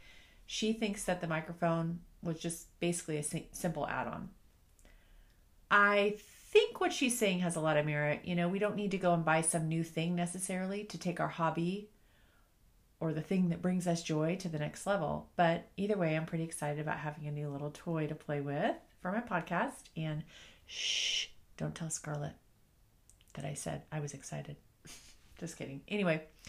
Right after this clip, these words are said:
so it got me thinking about all the ways that we can level up. And I started to think about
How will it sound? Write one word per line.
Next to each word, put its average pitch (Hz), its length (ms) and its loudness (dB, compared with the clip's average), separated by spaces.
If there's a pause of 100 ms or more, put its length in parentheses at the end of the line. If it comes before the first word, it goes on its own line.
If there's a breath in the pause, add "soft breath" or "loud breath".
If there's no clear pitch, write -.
(500 loud breath)
so 220 340 12
it 214 100 8
got 247 160 6
me 285 60 2
thinking 240 300 2
about 180 300 4
all 185 260 10
the 196 100 2
ways 165 320 2
that 156 140 -2
we 160 60 0
can 165 180 0
level 160 240 0
up. 147 200 0
And - 80 -4
I 151 60 0
started 160 340 0
to 160 60 -4
think 165 240 -2
about 151 640 2